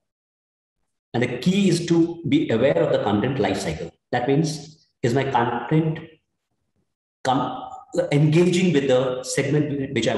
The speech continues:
want to be? Is it live? Am I able to change it?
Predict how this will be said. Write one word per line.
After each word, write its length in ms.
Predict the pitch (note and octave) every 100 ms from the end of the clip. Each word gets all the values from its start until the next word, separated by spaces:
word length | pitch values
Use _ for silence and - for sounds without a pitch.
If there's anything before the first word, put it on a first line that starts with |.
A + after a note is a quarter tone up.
| F2
want 260 | F#2+ G2+ G2
to 60 |
be? 1160 | - - _ _ _ _ _ _ _ _ _ D3+
Is 60 | D#3
it 200 | D#3+ A#2+
live? 460 | A2+ G2 - - -
Am 100 | C3
I 60 | D3
able 240 | D3 D#3
to 140 | D3+
change 340 | - A#2+ A#2+ F#2+
it? 260 | E2+ -